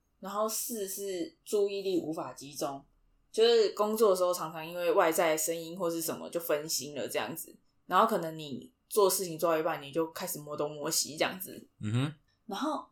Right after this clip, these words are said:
Speaker 1: 我这好像是有看到一个例子，但我不知道他那个例子的根据是，是真的有还是他只是随便乱举例。反正他就说有一个小姐，她工作上有这种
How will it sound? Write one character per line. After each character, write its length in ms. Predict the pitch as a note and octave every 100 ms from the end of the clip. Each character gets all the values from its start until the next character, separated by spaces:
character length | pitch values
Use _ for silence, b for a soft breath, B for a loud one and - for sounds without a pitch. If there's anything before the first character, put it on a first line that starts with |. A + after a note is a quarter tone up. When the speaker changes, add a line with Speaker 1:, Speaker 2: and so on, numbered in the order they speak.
| _
Speaker 1:
我 160 | - F3+
这 100 | E4
好 160 | B3 F#3+
像 160 | A3+
是 120 | B3
有 100 | A#3
看 140 | - G3+
到 100 | G3+
一 60 |
个 80 | F3
例 240 | F#3 G3+ E3
子， 120 | D#3
但 100 | A#3+
我 140 | G3+ E3
不 80 |
知 60 | G3+
道 40 |
他 120 | G3+ G3
那 100 | F#3
个 60 |
例 120 | F3 F#3
子 180 | -
的 80 | C3+
根 220 | C3 D#3
据 160 | E3 E3
是， 240 | D#3+ E3
是 200 | D#3 D#3+
真 200 | D#3+ D#3
的 60 | D#3+
有 160 | D#3 -
还 160 | C3+
是 120 | D3
他 140 | E3 D#3
只 80 | C3
是 40 |
随 140 | - C3
便 100 | D#3
乱 120 | A#2+
举 160 | - C3+
例。 60 |
反 100 | D#3+
正 60 | E3+
他 40 |
就 120 | G3+ G#3
说 100 | G3
有 160 | D3+
一 40 | C#3+
个 100 | -
小 260 | - C#3
姐， 180 | E3 D#3+
她 220 | F3+ F3
工 240 | E3 F3 E3+
作 260 | F3 D#3+
上 380 | - F3 D#3 - -
有 160 | D#3
这 100 | E3
种 160 | F#3